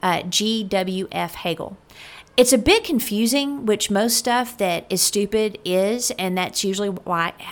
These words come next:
like, how you know it's demonic is because it just doesn't make any sense. But basically the idea of this, uh, of German idealism is, quote, "Properties we discover in objects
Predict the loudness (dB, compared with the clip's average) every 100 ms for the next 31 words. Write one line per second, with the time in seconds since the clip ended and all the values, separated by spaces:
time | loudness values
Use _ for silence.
0 | -2 -2 2 2 2 2 0 0 0 0
1 | -2 -2 0 0 0 -2 -2 -4 -4 -2
2 | -2 0 -2 -2 0 0 0 -2 -2 -4
3 | -4 -2 2 2 2 -4 -12 -14 -18 -16
4 | -14 -10 0 2 4 6 6 2 0 0
5 | 0 0 0 0 2 4 4 2 -2 -8
6 | 0 4 4 2 -2 -2 0 0 -2 -4
7 | -2 0 -2 0 4 4 4 0 -2 0
8 | 2 0 0 -2 -2 -4 -8 -16 -20 -20
9 | -4 2 2 2 4 6 6 2 -10 -20
10 | -14 2 4 4 2 0 2 0 0 0
11 | 2 0 0 0 0 -2 -2 -4 -6 0
12 | 4 4 2 -4 -2